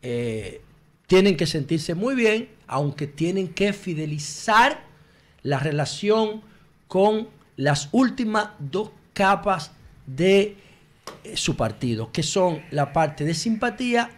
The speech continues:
y de votantes oscilantes. Yo le decía a María Elena, fuera del aire, no sé si fue en el aire o fuera del aire,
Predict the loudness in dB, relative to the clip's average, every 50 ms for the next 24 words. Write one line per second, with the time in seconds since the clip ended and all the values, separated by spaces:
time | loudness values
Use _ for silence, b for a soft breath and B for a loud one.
0 | -8 -6 -6 -4 -4 -4 -4 -6 -6 -4 -4 -4 -4 -4 -4 -4 -4 -4 -6 -6
1 | -8 -8 -6 -8 -8 -10 -12 -10 -4 -2 0 0 0 0 0 -2 -4 0 2 2
2 | 2 2 2 2 2 2 2 2 0 -2 -2 -2 -4 -6 B B B B B B
3 | _ _ -6 -2 0 2 2 2 2 2 2 4 4 4 2 2 0 0 -2 -2
4 | -4 -4 -6 -6 -8 -8 -6 -6 -4 -4 -4 -2 -2 -4 -4 -6 -6 -6 -6 -4
5 | -4 -2 -2 -2 -2 -2 -4 -4 -6 -8